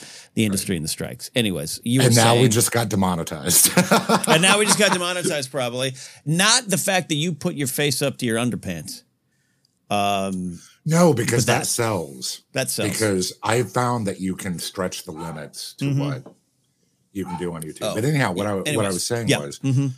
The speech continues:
Speaker 2: um, I'm excited about your album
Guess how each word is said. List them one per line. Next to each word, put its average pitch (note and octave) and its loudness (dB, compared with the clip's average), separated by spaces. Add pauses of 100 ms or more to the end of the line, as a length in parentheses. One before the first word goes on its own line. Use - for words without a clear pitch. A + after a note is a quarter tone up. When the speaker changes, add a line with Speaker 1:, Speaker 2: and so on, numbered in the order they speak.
(320)
Speaker 2:
um, F2+ 0 (1160)
I'm B2+ -2
excited A#2+ -2
about D#2+ -8
your E2 -14
album C2 -12